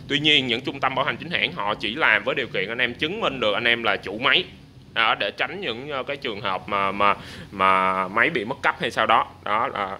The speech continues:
trung tâm bảo hành chính hãng họ chỉ làm điều, ờ, với điều kiện đó thôi. Còn ví dụ như chúng ta mất hóa đơn chứng từ rồi, chúng ta không thể mà chứng minh được, à, nhưng mà máy này vẫn đúng là của mình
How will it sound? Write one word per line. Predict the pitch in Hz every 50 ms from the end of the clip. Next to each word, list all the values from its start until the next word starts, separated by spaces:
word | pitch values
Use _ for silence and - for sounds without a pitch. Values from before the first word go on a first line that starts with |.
| - -
trung | 113 117
tâm | 113 113 107
bảo | 107 127
hành | 117 92
chính | 117 - -
hãng | - 95 110 151
họ | 117 104
chỉ | - 101 101
làm | 117 110 101 98 98
điều, | 95 98 95
ờ, | 98 95 92 95 92 - -
với | - 123 143
điều | 156 123 101
kiện | 87 90 90 98
đó | 110 131
thôi. | 143 139 120 110 - - - - - - - -
Còn | - 123 123 123
ví | 147 175
dụ | 175 131 117
như | 120 135 143 143
chúng | 156 170 180
ta | 170 139 135 139
mất | 160 170 190 -
hóa | - - 175
đơn | 175 156 139 135
chứng | 123 151 165
từ | - 151 123 110 107 101
rồi, | 104 104 104 107
chúng | 123 143
ta | 151 143 135
không | - 151 131 131
thể | - - 90 90 - 117 143
mà | 160 143 113 101 101 98 98 98 98 95 98 95 95 98 - - - - - - -
chứng | - 151 175 190
minh | 165 135 135
được, | 117 104 113 117 - - - -
à, | 95 110 107 101 98 98
nhưng | 120 127 127
mà | 107 104
máy | 110 113 120 147
này | 196 175 120 101
vẫn | 98 98 117 147 156
đúng | 135 143 180 208
là | 139
của | - - 127
mình | 135 131 113 104 98